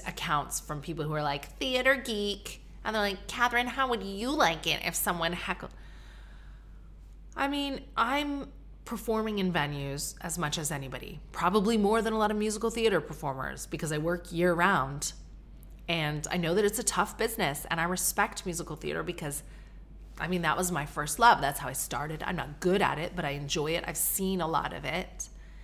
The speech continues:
And I know the etiquette of musical theater, but I would also trust the audience to know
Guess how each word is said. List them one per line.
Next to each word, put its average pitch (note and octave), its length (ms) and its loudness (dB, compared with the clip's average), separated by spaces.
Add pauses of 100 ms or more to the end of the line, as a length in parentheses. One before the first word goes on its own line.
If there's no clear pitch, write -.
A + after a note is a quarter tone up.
(180)
And B3 160 -2
I B3+ 100 2
know D4 580 4
the G3+ 160 6
etiquette G#3+ 360 6
of F3+ 80 2
musical F#3+ 320 2
theater, F#3 260 -2
but A#3+ 100 -4
I B3+ 80 -6
would C4+ 120 -2
also D#4 260 0
trust - 400 0
the - 100 0
audience G#3 440 4
to F#3+ 100 -4
know E3+ 460 0